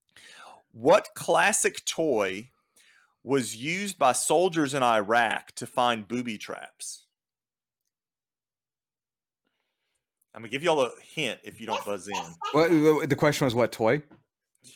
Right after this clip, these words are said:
Speaker 1: Yes, what
Speaker 2: Okay.
Speaker 1: classic toy? And don't get hung up on the toy part of it.
Speaker 2: No, no, I'm
Speaker 1: Because
Speaker 2: sorry. I, I, Ava came back down, <laughs> so I was distracted. I wanna guess, but I wanna give these guys a chance to actually have a chance at
Speaker 1: it would
Speaker 2: winning
Speaker 1: be
Speaker 2: first.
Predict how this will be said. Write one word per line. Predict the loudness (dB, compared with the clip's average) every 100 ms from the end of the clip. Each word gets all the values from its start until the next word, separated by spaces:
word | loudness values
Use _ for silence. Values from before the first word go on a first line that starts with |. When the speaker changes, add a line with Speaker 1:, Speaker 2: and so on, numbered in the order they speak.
| _
Speaker 1:
Yes, | -2 -2 -2 -6
what | -8
Speaker 2:
Okay. | -4 0
Speaker 1:
classic | 2 0 -2 -8 -12 -10
toy? | -6 0 2 2 0 -6
And | -4
don't | 0 0
get | 0 -2 -2
hung | -4 0
up | 0 0
on | -2 -4 -4
the | -2 -2 -2 -4 -6 -10 -18 _ _
toy | -18 -14 -4 -4 -4
part | -8 -8 -6
of | -6 -10
it. | 0
Speaker 2:
No, | 4 6
no, | 4
I'm | 4
Speaker 1:
Because | 2
Speaker 2:
sorry. | 2 4 4 4
I, | 4 2
I, | 0 -6 _ _ -10
Ava | -8 -8
came | -12
back | -10 -10
down, | -10 -14 -16 -20 -20 -20
<laughs> | _ -4 -4
so | -8 -8
I |
was | -8
distracted. | -12 -10 -10 -10 -18 -18 _ _ _ _ _ _ _ _ _ _ -2
I |
wanna | 0 0
guess, | 2 2 2
but | -2 -4
I |
wanna | -2 -4
give | -6
these | -8
guys | -6 -6 -6
a |
chance | -8 -8 -4 0
to |
actually | 0 0 0 -2 -8 -4
have | -4
a |
chance | -2 -4 -2
at | -2
Speaker 1:
it |
would | 0
Speaker 2:
winning | 0
Speaker 1:
be | 0 0
Speaker 2:
first. | 0